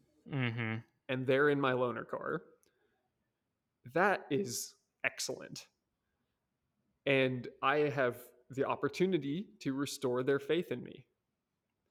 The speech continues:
Speaker 2: Will I? I don't know, but I can at least do right by them. We
Speaker 1: Yep, time will
Speaker 2: guarantee
Speaker 1: only tell with that one.
Speaker 2: Yeah, time will tell. The, the guy was saying, "You know, I got some other cars, but now I'm not so sure. I don't want them to get stuck here.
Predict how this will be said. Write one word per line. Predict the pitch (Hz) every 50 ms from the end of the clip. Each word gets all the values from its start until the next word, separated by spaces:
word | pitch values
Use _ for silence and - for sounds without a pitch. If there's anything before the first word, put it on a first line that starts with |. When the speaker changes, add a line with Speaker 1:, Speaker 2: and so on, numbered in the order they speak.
| _ _ _ _ _ _ _ _ _ _ _ -
Speaker 2:
Will | 123 120 110 104 120
I? | 123 - 196 226 262 240 - - - _ _ _ _ -
I | 117 107
don't | 110 117 117
know, | 135 185 208 165 - -
but | - 127
I | 123 123
can | 120 - 135
at | 135 139
least | 139 147 147 - - -
do | 160 160
right | 151 165 170 175 -
by | - 143 143
them. | - - - 147 139 _ _ _ _ _ _ _ _ _ - _ -
We | 113 110
Speaker 1:
Yep, | 110 -
time | 135 131 131 120 120 120
will | 117 113
Speaker 2:
guarantee |
Speaker 1:
only | 113 113 117 120 120 113 107 104 120 - _ _
tell | - 131 120 117 113
with | 104 101 -
that | 110 110 80 64
one. | 78 92 95 - _ - - -
Speaker 2:
Yeah, | 160 190 180 139
time | - - - 120 127 135 151
will | 160 165
tell. | - 160 131 127 131 135 135 - - _ _ _ _ _ _ _ _ _ _ _ -
The, | 127 120 117 113 113 110 -
the | 123
guy | 123 - 123 117 117 120
was | 117 117 113 -
saying, | - 123 120 117 113 120
"You | 120 127
know, | 131 135 139 143
I | 131 123
got | 123 139 147 156 -
some | - 156
other | 151 151 143 143
cars, | 143 - 175 160 156 151 147 143 139 131 123
but | 127 127
now | 127 131 139 139 139
I'm | 139 135
not | 135 131 131
so | - - 131 127
sure. | 123 - - 156 151 143 139 135 135 131
I |
don't | 123 131 135 131
want | 127 123 127
them | 135 127 123
to | 123 120
get | 123 120 113 -
stuck | - - 151 147 143 147 -
here. | - 139 131 123 120 120 120 123 123 123